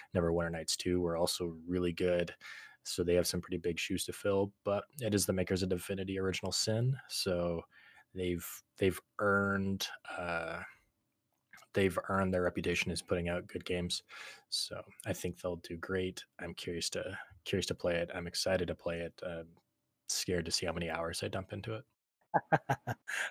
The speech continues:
Speaker 2: I'm sure I'll be getting recaps, and, and I'll explain why in a second. So this will be available September thirtieth on Steam.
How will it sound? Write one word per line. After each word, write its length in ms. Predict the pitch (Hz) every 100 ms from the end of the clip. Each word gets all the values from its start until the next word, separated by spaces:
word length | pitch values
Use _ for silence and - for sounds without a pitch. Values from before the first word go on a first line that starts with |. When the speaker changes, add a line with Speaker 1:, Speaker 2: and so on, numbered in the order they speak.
| -
Speaker 2:
I'm 280 | 113 135 120
sure 260 | - 143
I'll 140 | 123 131
be 120 | 123
getting 220 | 123 120
recaps, 760 | 120 143 135 120 123 131 - 147
and, 240 | 127 117
and 180 | 135 131
I'll 140 | 120
explain 400 | 120 - 160 147
why 180 | 143 165
in 120 | 175
a 60 | 135
second. 400 | - 196 135 107 - - -
So 140 | - 160
this 240 | 185 214
will 100 | 233
be 160 | 196 196
available 420 | 160 151 151 147
September 460 | - 135 - 131 131 -
thirtieth 420 | 147 147 143 117 - 135
on 180 | 123
Steam. 880 | 113 - - - - 180 104 - -